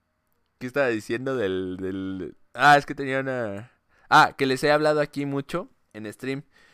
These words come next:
de que muchos de los grandes artistas que escuchamos, o muchos de los grandes artistas que seguimos, tuvieron que tener algún pedo mental antes de ser quienes eran, y siguen teniendo pedos mentales. Ej-, un ejemplo de ello es Michael Jackson.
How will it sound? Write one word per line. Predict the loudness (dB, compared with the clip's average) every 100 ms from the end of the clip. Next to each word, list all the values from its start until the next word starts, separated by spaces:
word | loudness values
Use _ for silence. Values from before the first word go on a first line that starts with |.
| _ _
de | 0 0
que | 2 0 2 0 0 -2
muchos | -2 -2 2 2
de | 2
los | 0
grandes | -2 -2 -2
artistas | -4 -6 -8 -10 -6
que |
escuchamos, | -8 -6 -2 0 0 -4 -10 _ _ _
o | -6
muchos | -4 -2 0
de | 2
los | 2 0
grandes | 0 0 0
artistas | 0 -2 -2 -2 -2
que | -4
seguimos, | -2 -2 -2 -2 -4 -10 -20 -20 -20 -20 -6 6
tuvieron | 8 8 6
que | 0
tener | 0 4
algún | 4 4 -2 -2
pedo | 0 0
mental | 0 -4 -2 0 0
antes | -2 -6 -8
de | -8
ser | -4 -4
quienes | -4 -10 -8 -4
eran, | -4 -6 -12 _ _ _ -14
y | -8
siguen | -6 -6
teniendo | -6 -6 -8 -4
pedos | -4 -4
mentales. | -8 -6 -2 -2 -4
Ej-, | -12 -14
un | -10 -8
ejemplo | -8 -8 -6
de | -4 -4
ello | -4
es | -6
Michael | -8 -10 -8 -2
Jackson. | -2 -4 -14